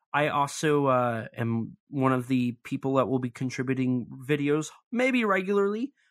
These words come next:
Um, by the time this episode's out, I have at least done a unboxing video, covering the Gorgo four K released by Vinegar Syndrome, if that's something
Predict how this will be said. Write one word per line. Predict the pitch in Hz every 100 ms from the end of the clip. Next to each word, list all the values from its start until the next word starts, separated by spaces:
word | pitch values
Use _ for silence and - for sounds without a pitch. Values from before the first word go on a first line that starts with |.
| _ -
Um, | 147 147 143
by | 143
the | 139
time | - 196 196 160
this | 139
episode's | 151 147 - 131
out, | 131 147
I | 147 127
have | 117
at | 120 135
least | 143 - -
done | 131 131
a | 127
unboxing | 127 120 127 123 - 131 120
video, | 117 110 117 147 - _ _ _
covering | 131 113 131 123 113
the | 120 113
Gorgo | 131 131 127 123
four | 120 127 120
K | - 135
released | 151 131 117 117 -
by | 113
Vinegar | 104 110 110 107
Syndrome, | - 113 104 123 180 302
if | 143 -
that's | 123 117 -
something | 131 - 135